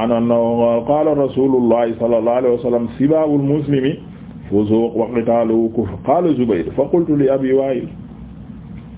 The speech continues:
anta sami'tahu min Abdillahi yarwihi an rasulillahi sallallahu alayhi wa sallam qala na'am. Voilà. Imam Muslim ne wa laysa fi hadith Shu'ba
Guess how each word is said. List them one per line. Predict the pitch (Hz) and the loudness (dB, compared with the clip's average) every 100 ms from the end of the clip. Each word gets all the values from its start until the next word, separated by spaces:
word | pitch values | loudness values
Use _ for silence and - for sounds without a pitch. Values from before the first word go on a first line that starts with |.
| - - - | -18 -10 -2
anta | 110 156 175 190 | 0 0 2 2
sami'tahu | 196 202 214 208 226 226 240 | 2 0 0 2 2 2 2
min | 240 | 0
Abdillahi | 240 254 277 269 285 302 277 285 | 0 0 2 2 4 4 2 2
yarwihi | 294 359 339 302 | 2 4 4 4
an | 302 269 | 2 2
rasulillahi | 254 254 - 277 302 277 302 294 277 | 2 2 2 4 4 4 2 2 2
sallallahu | 254 269 247 247 | 2 2 2 2
alayhi | 247 226 | 2 2
wa | |
sallam | 226 294 262 | 2 0 0
qala | 151 135 120 | 0 0 0
na'am. | 95 - - - - - - | -2 -4 -10 -16 -16 -16 -14
Voilà. | 50 50 - - - - - - | -12 -12 -14 -16 -16 -16 -18 -6
Imam | 113 147 160 | 0 2 2
Muslim | 156 147 151 | 0 2 2
ne | 139 | 2
wa | 131 | 2
laysa | 131 156 151 143 | 2 2 0 0
fi | 143 | 0
hadith | 135 123 123 123 117 | 0 0 2 0 0
Shu'ba | 120 117 | 0 2